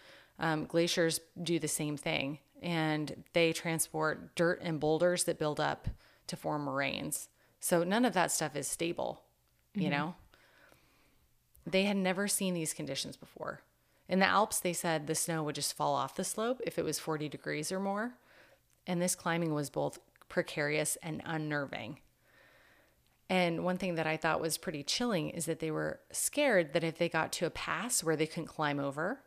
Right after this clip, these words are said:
Speaker 1: like, if they got to a point where there was no further going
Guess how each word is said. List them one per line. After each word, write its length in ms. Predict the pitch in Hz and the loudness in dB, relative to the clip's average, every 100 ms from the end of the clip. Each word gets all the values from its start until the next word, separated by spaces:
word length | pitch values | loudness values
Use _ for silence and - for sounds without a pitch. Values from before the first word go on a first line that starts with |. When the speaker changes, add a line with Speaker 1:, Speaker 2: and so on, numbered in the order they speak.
| _ - | _ -6
Speaker 1:
like, 140 | 151 | -4
if 120 | 151 | -2
they 100 | 160 | 0
got 220 | 165 160 - | 2 0 2
to 120 | 165 | 0
a 60 | |
point 320 | 156 180 165 151 | 0 -2 -2 -2
where 140 | 151 | -2
there 140 | 151 | 0
was 180 | 151 147 | 0 -2
no 220 | 160 156 - - | -2 -2 -6 -8
further 300 | - 160 156 | 2 4 4
going 440 | 131 156 151 151 | 0 0 0 -4